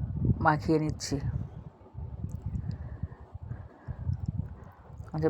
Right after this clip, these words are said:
ব্যাগটাকে ভালো করে ধুয়ে নিচ্ছি, আর এরপরে রান্না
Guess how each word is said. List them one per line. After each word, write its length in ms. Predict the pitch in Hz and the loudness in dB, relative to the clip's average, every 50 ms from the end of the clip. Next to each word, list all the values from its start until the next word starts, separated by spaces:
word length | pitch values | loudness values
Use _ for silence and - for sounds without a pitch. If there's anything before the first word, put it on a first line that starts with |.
| 165 | 10
ব্যাগটাকে 340 | 175 165 165 - 180 165 170 160 160 | 10 8 10 8 6 8 10 10 10
ভালো 120 | 160 165 165 165 | 10 8 8 8
করে 140 | 175 180 165 160 | 8 6 6 6
ধুয়ে 160 | 165 165 170 170 | 4 4 6 6
নিচ্ছি, 260 | 170 165 - - 233 233 - - - - - - - - - - - - - - - - - - - - 160 165 | 4 2 2 0 0 0 0 -2 -20 -20 -20 -20 -20 -20 -20 -20 -20 -20 -20 -20 -20 -20 -20 -18 -2 2 6 6
আর 100 | 160 160 160 165 | 8 8 8 8
এরপরে 340 | 160 156 - 165 160 170 190 220 - - - - - - - - - 170 | 8 10 12 12 12 12 12 8 6 -2 -14 -16 -16 -18 -18 -4 6 6
রান্না 260 | 156 151 156 160 | 8 8 8 6